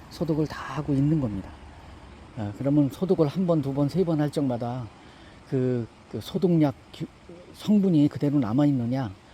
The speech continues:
그건 아닙니다. 뭐 햇빛에 증발되고 빗물에 씻겨 내려가고, 어, 이렇게 공기 중에 이렇게 날아가고 해가지고, 어, 우리가 수확할 때쯤 되면,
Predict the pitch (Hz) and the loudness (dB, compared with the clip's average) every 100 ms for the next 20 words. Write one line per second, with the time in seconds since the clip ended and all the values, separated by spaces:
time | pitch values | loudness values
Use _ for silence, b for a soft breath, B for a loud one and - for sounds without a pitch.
0 | B B - 131 139 131 117 131 107 92 | B B -12 -2 0 2 0 -2 -2 -8
1 | 107 92 - - 151 135 127 - 143 135 | -10 -12 -10 -4 -4 -4 -6 -2 0 0
2 | 127 123 123 - 147 147 135 131 131 - | 0 -2 -6 -4 0 2 2 0 -4 -6
3 | 180 175 139 131 113 113 110 117 185 - | -4 0 2 2 0 -4 -4 -2 -4 -6
4 | B B B B - 110 104 101 95 123 | B B B B -10 -6 -6 -8 -8 -10
5 | 127 117 156 147 131 131 127 120 120 117 | -10 0 2 2 2 0 -2 -4 -6 -8
6 | 123 117 113 110 127 135 107 110 123 104 | -8 -6 -4 -4 -2 -4 -6 -6 -6 -4
7 | 135 147 120 120 156 - - B B B | -4 -6 -6 -6 -8 -8 -18 B B B
8 | B 113 113 120 127 123 180 160 - 180 | B -8 -6 -4 -6 -4 -4 -6 -6 -4
9 | 180 - 160 143 123 151 139 | -4 0 0 2 2 2 0